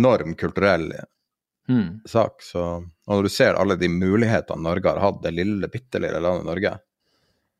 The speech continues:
Speaker 1: på å virkelig ta en plass i, eh,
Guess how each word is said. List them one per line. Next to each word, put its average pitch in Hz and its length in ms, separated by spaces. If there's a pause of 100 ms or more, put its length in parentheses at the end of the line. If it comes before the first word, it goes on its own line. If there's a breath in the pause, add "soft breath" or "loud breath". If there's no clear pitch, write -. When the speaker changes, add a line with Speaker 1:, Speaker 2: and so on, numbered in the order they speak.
(600)
Speaker 1:
på - 140 (180)
å 82 60
virkelig 80 560
ta 87 200
en 76 100
plass - 380
i, 82 260
eh, 92 200